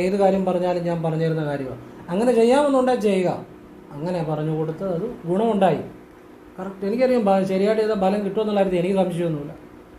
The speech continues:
കാരണം അത് കൃത്യമാണ്. അതാണ് വിദ്യ, അതാണ് വിദ്യ. ഇപ്പം ഇത്, ഇതിനപ്പുറത്തൊരു വിദ്യയില്ല.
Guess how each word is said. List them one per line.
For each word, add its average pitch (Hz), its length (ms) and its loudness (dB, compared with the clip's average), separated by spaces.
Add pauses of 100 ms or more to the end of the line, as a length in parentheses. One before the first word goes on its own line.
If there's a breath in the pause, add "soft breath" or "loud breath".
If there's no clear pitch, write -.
(280)
കാരണം 160 320 -2 (280)
അത് 143 140 -4 (140)
കൃത്യമാണ്. 135 640 -6 (640)
അതാണ് 185 360 0
വിദ്യ, 185 240 0 (1000)
അതാണ് 156 420 -2 (100)
വിദ്യ. 156 300 -2 (1300)
ഇപ്പം 190 200 -2
ഇത്, 233 180 6 (800)
ഇതിനപ്പുറത്തൊരു 208 640 -2
വിദ്യയില്ല. 165 440 0